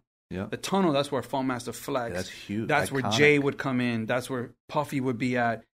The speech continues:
Speaker 2: And you would see the gold Lexuses. So everything that Jay's wrapping around, you know, around in the gold Lex bubble,
Speaker 1: Yeah.
Speaker 2: he's coming through, coming out with furs, going into it.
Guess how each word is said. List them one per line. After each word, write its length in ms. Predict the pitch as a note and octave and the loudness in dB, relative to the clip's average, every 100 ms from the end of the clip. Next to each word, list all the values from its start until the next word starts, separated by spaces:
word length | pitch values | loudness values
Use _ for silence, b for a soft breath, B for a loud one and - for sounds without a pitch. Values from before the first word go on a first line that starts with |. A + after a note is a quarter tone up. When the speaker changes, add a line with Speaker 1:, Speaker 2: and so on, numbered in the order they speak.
| - | -6
Speaker 2:
And 120 | C3 | -2
you 100 | C#3 | -2
would 120 | C#3 | -4
see 120 | D3 C#3+ | -2 -2
the 100 | A#2+ | -2
gold 380 | C#3 C3 B2 | -2 0 0
Lexuses. 540 | C3 C3 - A#2+ B2 A#2 | 0 -2 -4 -8 -6 -4
So 100 | D3 | 8
everything 300 | G3+ C4 A#3 | 10 10 8
that 140 | F#3+ B2+ | 6 4
Jay's 300 | D#3 D#3+ B2 | 4 4 4
wrapping 380 | C3+ D3 D3 C3+ | 2 2 2 0
around, 400 | C3 B2 A#2+ C#3 | 0 0 -2 -2
you 80 | C#3 | 0
know, 180 | C3+ | 0
around 220 | C3+ C3 - B D3 | 2 0 -2 B -2
in 100 | C3+ | -2
the 60 | |
gold 300 | A#2+ D#3 D3 | 2 2 4
Lex 320 | C#3 C#3+ C#3+ - | 2 2 0 -2
bubble, 480 | C#3 C#3+ B2+ A#2 - | 2 4 2 -2 -2
Speaker 1:
Yeah. 200 | G2 G#2+ | 0 2
Speaker 2:
he's 120 | B2 | 2
coming 360 | - D#3+ D3 C#3+ | 4 4 4 2
through, 220 | D#3 C#3+ | 0 0
coming 260 | - D3 C#3+ | 0 2 4
out 140 | C#3+ | 2
with 140 | C3 C3+ | 0 -6
furs, 580 | - C#3 D3 C#3 C3 A2 | -8 -4 -2 0 -2 -4
going 300 | D3 C#3 C#3 | -2 -2 0
into 320 | C#3+ C#3+ C3+ | 0 0 -2
it. 200 | A#2+ A#2 | -2 -4